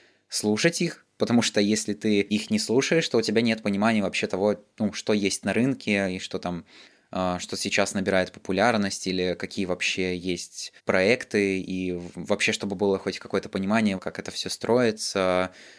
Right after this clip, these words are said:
м, как люди общаются, как это звучит,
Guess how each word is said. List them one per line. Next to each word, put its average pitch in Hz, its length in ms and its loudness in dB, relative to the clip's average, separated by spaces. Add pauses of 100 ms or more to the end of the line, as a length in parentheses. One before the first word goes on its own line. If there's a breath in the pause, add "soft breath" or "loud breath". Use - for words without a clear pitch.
(280 loud breath)
м, 92 240 -6
как - 240 -4
люди 95 260 -2
общаются, 107 640 2
как - 220 -8
это 85 520 -2
звучит, 107 1000 -2